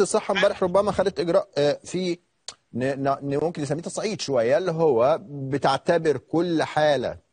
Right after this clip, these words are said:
فيها اعراض الانفلونزا هي حاله، آه، آه، اصابه بكورونا الى ان يثبت العكس. ده توجه جديد من وزاره الصحه، ربما يكون بدأ يعني التعامل التدريجي مع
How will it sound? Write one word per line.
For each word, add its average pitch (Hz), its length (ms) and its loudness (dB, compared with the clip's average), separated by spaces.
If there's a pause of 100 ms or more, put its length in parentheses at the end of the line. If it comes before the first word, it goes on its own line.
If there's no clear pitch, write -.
فيها 127 300 -2
اعراض 123 360 2
الانفلونزا 151 520 -2
هي 165 120 2
حاله، 165 340 0 (260)
آه، 139 140 4 (680)
آه، - 160 -10
اصابه 165 300 0
بكورونا 175 500 -2
الى 180 200 2
ان 143 220 0
يثبت 151 420 -2
العكس. 131 420 -2 (260)
ده 120 180 2
توجه 147 400 2
جديد 139 340 -2
من 139 180 -2
وزاره 127 460 0
الصحه، 131 360 -2
ربما 127 280 -4
يكون 131 280 -4
بدأ 127 240 -2 (400)
يعني 95 380 -6
التعامل 101 640 -2
التدريجي 120 600 -4
مع 113 420 0